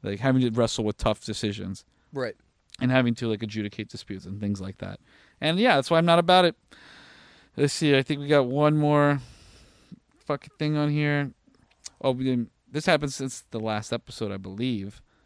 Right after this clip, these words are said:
Speaker 1: It's that horrible shooting in America where the cop, some guy calls the cops, they're like, "Oh, my neighbor's door's open." The cops show up at three o'clock in the morning.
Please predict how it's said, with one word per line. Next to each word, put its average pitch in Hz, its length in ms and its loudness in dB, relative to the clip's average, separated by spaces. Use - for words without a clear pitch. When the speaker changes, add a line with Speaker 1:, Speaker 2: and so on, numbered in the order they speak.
Speaker 1:
It's - 100 -12
that 107 140 0
horrible 123 260 2
shooting 123 340 0
in 120 60 2
America 120 640 0
where 107 260 -8
the 101 180 -8
cop, 120 340 0
some 147 180 -2
guy 147 160 6
calls 143 260 2
the 110 160 -6
cops, 135 340 2
they're 135 100 2
like, 123 180 2
"Oh, 139 140 4
my 127 120 2
neighbor's 127 300 2
door's 135 280 2
open." 127 400 0
The - 80 -8
cops 131 260 2
show 156 100 2
up 123 80 -2
at - 80 -6
three 139 120 -2
o'clock 131 240 0
in 131 60 -2
the 135 40 2
morning. 131 260 2